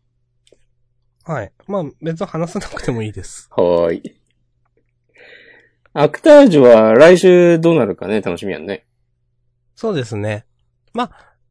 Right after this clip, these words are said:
Speaker 1: ただでもこれ、来週がクライマックスじゃないわけでしょう、多分。
Speaker 2: そうだね。
Speaker 1: そうそう。まず最初のその、ち-、千代子ちゃんだっけ？
Speaker 2: うん。
Speaker 1: その、まあ、話で。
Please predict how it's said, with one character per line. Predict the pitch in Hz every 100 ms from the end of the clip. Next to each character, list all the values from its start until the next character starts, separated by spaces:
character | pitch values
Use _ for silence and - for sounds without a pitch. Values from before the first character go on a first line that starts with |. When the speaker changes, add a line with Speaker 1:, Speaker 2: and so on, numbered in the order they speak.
| _
Speaker 1:
た | 254
だ | 277 160
で | 170
も | 190
こ | 151 123
れ、 |
来 | 151 269
週 | 294 -
が | 330 339
ク | _ -
ラ | 208
イ | 208
マ | 226
ッ |
ク | -
ス | 135
じ | 120
ゃ |
な | 110
い | 113
わ | 92
け | -
で | 85 80
し | -
ょ | 78 -
う、 | _
多 | 104
分。 | 90 78
Speaker 2:
そ | 139
う |
だ | 80
ね。 | 82 98 - _ _ _ _ _ _ _
Speaker 1:
そ | - 139
う |
そ | - 110
う。 |
ま | 135 190
ず |
最 | 165 170 165
初 | 180
の | 202
そ | - 123
の、 | 107 - _ _ _ _ _ _
ち-、 | - 175 - -
千 | -
代 | 123
子 | 101
ち | 101
ゃ |
ん |
だ | 92
っ | -
け？ | _ -
Speaker 2:
う | 107
ん。 | 90 78 _ _ _ _ _ _ -
Speaker 1:
そ | 175
の、 | 151 - _ _ _ _ _ _ _ _ -
ま | 123
あ、 | 98 _ _ _ _ _
話 | - 110 104 - - 101 - _ _
で。 | 107 104 101